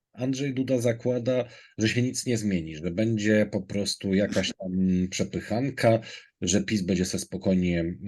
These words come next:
żył w opozycji jako partia opozycyjna, że Jarosław Kaczyński nie poniesie konsekwencji za nielegalną inwigilację opozycji bronią Pegasus, że nie poniosą odpowiedzialności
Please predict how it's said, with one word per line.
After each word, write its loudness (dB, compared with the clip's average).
żył 2
w -2
opozycji -2
jako 0
partia 0
opozycyjna, 0
że 0
Jarosław 0
Kaczyński 0
nie 6
poniesie 2
konsekwencji -2
za 0
nielegalną 0
inwigilację -4
opozycji -4
bronią -2
Pegasus, 4
że 0
nie 0
poniosą -4
odpowiedzialności -4